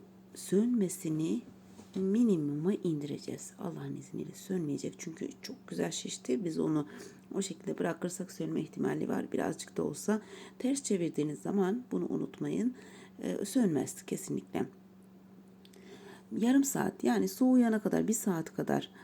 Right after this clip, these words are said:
beklettik. Soğudu. Daha sonra etrafını, biz kelepçeli kalıbın etrafını yağlamamıştık ya arkadaşlar. Bunu unutmayın. Bir bıçak yardımıyla aldım.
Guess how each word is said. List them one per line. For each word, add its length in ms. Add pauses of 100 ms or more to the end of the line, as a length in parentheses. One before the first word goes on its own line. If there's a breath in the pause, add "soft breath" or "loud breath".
(180 loud breath)
beklettik. 640
Soğudu. 600
Daha 200
sonra 460
etrafını, 720 (280 loud breath)
biz 140
kelepçeli 460
kalıbın 480
etrafını 480
yağlamamıştık 640
ya 100
arkadaşlar. 600
Bunu 180
unutmayın. 540 (460 loud breath)
Bir 260
bıçak 400
yardımıyla 680
aldım. 600